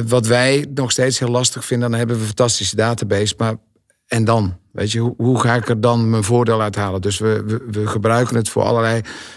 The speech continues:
eh, onderzoekjes om wat meer i-, informatie te krijgen, o-, om onze evenementen te verbeteren, hè. Welk artiest wil je? Blablabla, gewoon de k-, klassiekers. Maar nog steeds, het is ons er niet gelukt om een evenement uit te verkopen puur op onze database.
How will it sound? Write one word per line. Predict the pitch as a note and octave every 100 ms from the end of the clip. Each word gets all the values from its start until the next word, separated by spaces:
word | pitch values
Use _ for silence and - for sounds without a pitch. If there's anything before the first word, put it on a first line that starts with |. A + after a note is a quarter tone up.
| -
eh, | - A#2 A#2+
onderzoekjes | C#3 D3 C3 C#3 C#3+ B2
om | A2+
wat | G#2+
meer | A#2 A#2 -
i-, | - - _ - _
informatie | A2+ A2 A#2+ C3 -
te | A#2
krijgen, | - A#2 A2 G#2+ F#2+
o-, | A2 A2
om | B2 A2+
onze | A2 -
evenementen | A2+ G#2 A#2+ A2
te | G#2
verbeteren, | G#2+ B2+ C#3 C3+ C3+
hè. | C3+ D3
Welk | A#2 A2 A2
artiest | A2 B2+ B2 -
wil | A2+ A#2
je? | A2+ A#2 A2+ A2+ A2 G#2+
Blablabla, | A2 G#2+ A#2+ B2+ A2+
gewoon | A#2 G#2+
de | -
k-, | C#3+ - - -
klassiekers. | - B2 - C3 E3 D3+ - - - - - -
Maar | A#2
nog | A#2
steeds, | - C3 C3+ - - - - - - - _ - -
het | B2+ -
is | C#3 D#3+
ons | E3
er | E3+
niet | D#3 C#3+
gelukt | C#3+ C#3 E3 -
om | C#3 C#3
een |
evenement | C#3 C#3 B2+ B2+ C3+ D3+ -
uit | - D3 C#3
te |
verkopen | B2+ C3 C#3+ C#3 C3 A#2+
puur | C#3 C3+
op | - C3 B2+ -
onze | B2+ A#2 A2
database. | A2 G#2+ G#2+ G#2 G2+